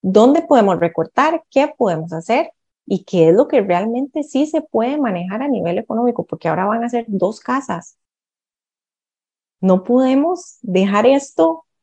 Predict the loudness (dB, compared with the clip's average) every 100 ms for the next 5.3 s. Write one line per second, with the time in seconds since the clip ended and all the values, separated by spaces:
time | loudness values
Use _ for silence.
0 | _ -10 -2 0 0 -2 _ _ _ _
1 | _ _ 0 2 2 0 2 2 2 0
2 | 0 0 -2 -4 -4 -4 -4 -6 -8 _
3 | _ _ _ 0 2 2 -2 _ _ _
4 | _ _ _ -4 0 0 -2 -6 -6 -4
5 | -6 -8 -14